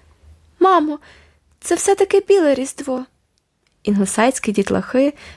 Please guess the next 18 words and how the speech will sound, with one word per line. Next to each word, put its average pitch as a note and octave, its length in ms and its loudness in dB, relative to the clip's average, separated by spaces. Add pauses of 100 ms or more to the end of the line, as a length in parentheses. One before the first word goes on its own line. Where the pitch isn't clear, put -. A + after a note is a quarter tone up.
(140)
клалися B3+ 520 0
спати F#3 400 -4
щасливі. F#3+ 600 -8 (760)
Вони C4 400 2
любили, A#3 520 0
підгорнувши G3+ 680 -4
затишні G3+ 400 -4
ковдри, A#3 520 -2 (320)
слухати, A#3+ 560 -2
як G3 300 0
десь G3 360 0
у G3 60 -2
сніжно-сірій G3+ 800 0
ночі G#3 560 -6 (300)
гуде F3+ 320 0
заметіль. F3+ 580 -4 (840)
Тим G#3 180 2
часом A3 540 0